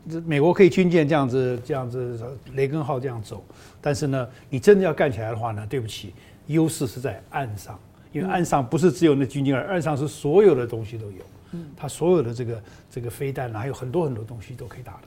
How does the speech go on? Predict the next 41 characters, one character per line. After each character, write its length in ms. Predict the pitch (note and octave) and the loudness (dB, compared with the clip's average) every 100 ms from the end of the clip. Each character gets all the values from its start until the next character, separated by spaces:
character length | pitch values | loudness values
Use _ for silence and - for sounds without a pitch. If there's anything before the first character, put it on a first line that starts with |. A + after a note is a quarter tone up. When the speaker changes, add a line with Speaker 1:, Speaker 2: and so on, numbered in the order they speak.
| C3+ | -18
Speaker 1:
到。 80 | - A3 - - | -16 -16 -18 -14
Speaker 2:
那 160 | - D#4 | -6 -6
他 180 | - D#4 | -6 -8
现 220 | E4+ C#4+ | -6 -6
在 100 | C4+ | -6
演 240 | F#3+ B2+ | -6 -6
习 160 | B2+ C#3 | -8 -8
的 140 | F#3 | -6
这 140 | F#3+ G#3 | -6 -6
个 120 | D3+ | -8
范 260 | - D#3+ C3+ - | -8 -10 -10 -14
围 140 | - | -12
哦， 120 | A2+ - | -12 -12
他 140 | C4+ | -12
对 200 | D4 A#3+ | -6 -4
于 80 | F3 | -4
台 280 | E3+ - D#3+ | -6 -10 -10
湾 200 | F3+ F3 G3+ | -8 -10 -4
未 220 | E4 G#3 | -2 -2
来 160 | C#3 C3 | -2 -6
在 160 | F#3 | -6
军 260 | F3 G#3+ A3 | -6 -8 -8
事 220 | - F#3+ | -6 -6
上 280 | F3+ F3+ C#3+ | -6 -8 -10
面 280 | D#3 C#3+ A#2 | -10 -8 -8
的 200 | - B2 - - - - - | -4 -4 -6 -18 -20 -14 -2
防 280 | E3+ F3+ A#3 | -2 -2 -4
御 160 | C#4 G3+ | -2 -2
能 260 | C#3+ C3+ | -4 -6
力 160 | E3 C3+ | -6 -8
上 260 | B2+ C#3 C#3 | -8 -10 -10
面， 160 | C#3+ | -12
他 160 | - A3 | -10 -6
的 80 | G3 | -6
伤 260 | - G3 | -6 -8
害 220 | G3 G#3 D3+ | -10 -10 -8
到 160 | D3 | -10
底 140 | - - | -10 -14
有 80 | - - | -14 -12
多 220 | G#2+ - | -10 -8
大？ 200 | D3 E2 | -8 -10